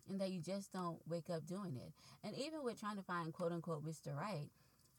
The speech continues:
there has been research that says that there is not just one person out there for you. It's actually been researched and shown that there are multiple people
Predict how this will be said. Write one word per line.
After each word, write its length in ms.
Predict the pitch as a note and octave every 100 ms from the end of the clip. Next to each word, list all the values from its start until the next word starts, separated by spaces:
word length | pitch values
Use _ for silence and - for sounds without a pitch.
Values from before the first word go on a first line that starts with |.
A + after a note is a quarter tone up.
| - - D3+
there 220 | G3+ C4
has 120 | C#4
been 140 | A3 F3+
research 540 | F3+ A3 - F#3 F3
that 260 | - E3 C#3+
says 640 | - - A3+ A#3+ F3+ E3 -
that 380 | E3 D#3+ C#3+ B2+ - - - _ - - -
there 280 | G3 G#3+ E3
is 340 | F3+ B3 E4+ -
not 320 | D3+ C#3+ G#2+ - - -
just 260 | - F3 E3 D3
one 400 | E3+ G3+ C#4+ C4
person 400 | B3+ A#3+ B3+ G#3+
out 240 | F3 A#3
there 140 | G#3+ G3+
for 200 | - C4
you. 320 | E3 C3+ D3 - - - - -
It's 240 | A3+ C4 -
actually 360 | A3 D4 B3+
been 200 | A3 G3+
researched 480 | G3 A#3+ F#3 D#3+ D#3+
and 100 | E3+
shown 320 | - A#3+ A3
that 140 | F3 F3
there 100 | F#3
are 100 | F3+
multiple 580 | F#3+ B3+ E4+ F4+ D4
people 280 | C4+ C4+ A#3